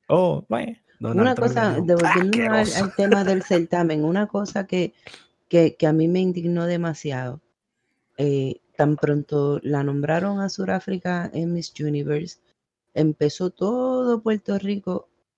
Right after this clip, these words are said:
Speaker 3: en forma de racismo. Y que le robaron la corona a fulana. No, yo quería que ganara Madison y no pasó así,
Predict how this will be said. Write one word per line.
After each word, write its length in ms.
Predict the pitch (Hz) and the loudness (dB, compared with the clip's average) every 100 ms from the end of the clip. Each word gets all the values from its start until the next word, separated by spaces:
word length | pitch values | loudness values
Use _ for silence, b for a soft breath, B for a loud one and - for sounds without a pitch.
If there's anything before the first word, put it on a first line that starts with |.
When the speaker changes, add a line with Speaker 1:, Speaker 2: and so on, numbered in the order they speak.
| _ _ _ _ _ | _ _ _ _ _
Speaker 3:
en 180 | 160 151 | 0 2
forma 300 | 165 160 170 | 0 2 2
de 160 | 170 | 2
racismo. 640 | 160 139 - 139 127 123 120 _ _ _ _ _ _ _ _ | 0 -4 -4 -8 -8 -10 -14 _ _ _ _ _ _ _ _
Y 100 | 147 | -10
que 120 | - 180 | 2 6
le 140 | 180 | 6
robaron 380 | 175 175 196 208 | 6 4 2 0
la 100 | 196 | -2
corona 520 | 185 180 180 170 160 | -2 -2 -2 -2 -2
a 40 | |
fulana. 440 | 156 151 143 139 143 | -4 -6 -4 -4 -2
No, 200 | 165 190 | -2 -4
yo 220 | 139 143 | -4 -4
quería 340 | - 175 143 220 | -2 0 0 0
que 100 | 220 | 0
ganara 340 | 165 147 135 | 2 0 0
Madison 480 | 131 190 196 127 131 - _ | -2 -4 -6 -8 -12 -16 _
y 120 | 156 | 0
no 180 | 151 143 | 2 2
pasó 280 | 151 143 135 | 0 -2 -4
así, 340 | 131 117 175 | -6 -6 -6